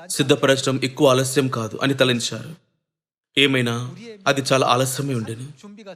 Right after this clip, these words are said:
మన విశ్వాసం ఎల్లప్పుడూ సిద్ధంగా ఉండవలెను, అది ఎప్పటికీ అయిపోకూడదు. పది కన్యకల యొక్క ఉపమానంలో వారిలో ఐదుగురు బుద్ధి లేని వారు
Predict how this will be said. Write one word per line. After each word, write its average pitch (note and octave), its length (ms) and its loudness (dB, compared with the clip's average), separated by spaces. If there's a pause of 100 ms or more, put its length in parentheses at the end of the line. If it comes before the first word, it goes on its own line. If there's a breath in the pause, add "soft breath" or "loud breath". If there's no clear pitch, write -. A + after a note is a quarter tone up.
(400)
మన C#3 140 4
విశ్వాసం C3+ 540 2
ఎల్లప్పుడూ C3+ 340 2
సిద్ధంగా C#3+ 440 2
ఉండవలెను, A#2 520 -2 (640)
అది C3+ 140 4
ఎప్పటికీ D3 380 2
అయిపోకూడదు. B2+ 800 -2 (1400)
పది C3+ 180 4
కన్యకల C#3 360 4
యొక్క C3+ 200 2
ఉపమానంలో B2+ 800 2 (520)
వారిలో C3+ 300 6
ఐదుగురు C3+ 360 4
బుద్ధి B2 260 2
లేని C3+ 180 6
వారు A#2+ 440 0